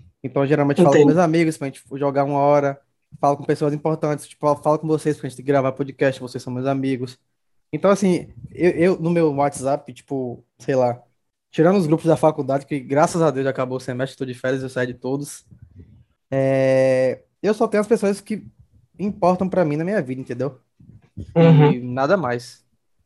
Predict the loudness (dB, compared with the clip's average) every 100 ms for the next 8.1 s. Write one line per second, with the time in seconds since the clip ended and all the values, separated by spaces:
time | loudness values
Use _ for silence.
0 | _ _ -10 -4 -2 4 4 6 6 6
1 | 6 4 4 2 -6 -8 -10 -10 -2 2
2 | 2 0 -4 -6 -6 -6 -4 -2 -2 -6
3 | -6 -2 -2 -2 -4 2 2 2 0 -2
4 | -2 -2 -2 -6 -14 -12 -10 -10 -12 -12
5 | -12 _ _ -14 -8 -2 0 -2 -4 -8
6 | -8 -12 _ _ _ _ _ _ -20 _
7 | 4 4 6 8 10 10 10 8 6 6
8 | 4